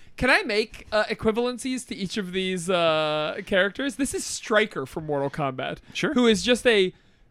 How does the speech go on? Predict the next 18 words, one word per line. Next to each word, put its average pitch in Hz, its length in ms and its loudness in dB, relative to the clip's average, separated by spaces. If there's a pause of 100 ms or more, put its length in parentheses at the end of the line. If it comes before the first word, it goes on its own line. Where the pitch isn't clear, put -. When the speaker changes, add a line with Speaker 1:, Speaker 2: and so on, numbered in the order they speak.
(160)
Speaker 1:
police 240 420 4
officer 156 460 2
who's 190 220 10
<laughs> - 100 4
in 311 80 12
the 302 520 6
tournament. 220 600 6
He's 240 200 0
just 302 200 0
some 370 180 -2
dude 254 220 0
with 240 80 6
a 285 60 12
Speaker 2:
Hey, 285 80 12
Speaker 1:
gun. 226 600 12
Speaker 2:
Cab. - 240 0
Speaker 1:
<laughs> - 40 -10
Yeah, 285 120 8